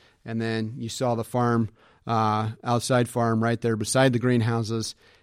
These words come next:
and then taking them out there and testing them and, and breaking them as well. And then beyond that, taking them really across the U S, uh, planting them in trial fields and, uh, seeing, seeing what we can do. We, we test hybrids from, uh, you know,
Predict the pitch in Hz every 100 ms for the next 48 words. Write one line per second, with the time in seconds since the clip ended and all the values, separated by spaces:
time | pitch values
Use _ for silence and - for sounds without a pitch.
0 | - 123 120 113 123 123 113 113 - 117
1 | 113 107 - 113 - 113 110 110 98 113
2 | 107 110 110 110 110 107 104 120 120 120
3 | - - _ _ - 110 110 117 113 117
4 | 113 113 113 113 - 117 110 107 107 104
5 | 107 110 107 107 - 110 104 110 107 107
6 | 107 107 113 - - _ _ - 110 110
7 | 123 113 110 107 104 120 110 110 107 113
8 | 107 104 - - _ _ _ 117 110 110
9 | 113 110 - 120 110 107 131 - 113 110
10 | 110 113 110 107 107 107 110 110 214 120
11 | 127 120 - 120 117 117 110 - 113 110
12 | 110 - _ _ - _ - - 110 107
13 | 107 127 117 104 101